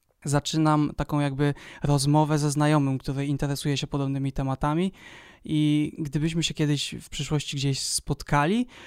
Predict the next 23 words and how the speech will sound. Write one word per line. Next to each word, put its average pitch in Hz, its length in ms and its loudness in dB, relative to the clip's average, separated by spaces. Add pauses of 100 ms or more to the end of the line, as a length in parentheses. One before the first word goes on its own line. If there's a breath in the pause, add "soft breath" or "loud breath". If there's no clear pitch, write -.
(100)
to 156 160 -2
wiem, 170 300 2
że 160 200 0
bardzo 160 240 0
chętnie 160 300 0
bym 156 140 -2
z 147 60 -2
nim 156 100 0
porozmawiał 160 480 0
i 156 100 0
miałbym 156 380 2
właśnie 151 260 -4
jakieś 147 280 -4
takie 156 300 -2 (320 loud breath)
wspólne 156 420 2
tematy. 151 500 2 (240)
I 156 60 2
chciałem 180 280 4
od 175 120 0
tego 160 200 2
zacząć, 165 320 4
dlatego 151 480 0
że 147 380 4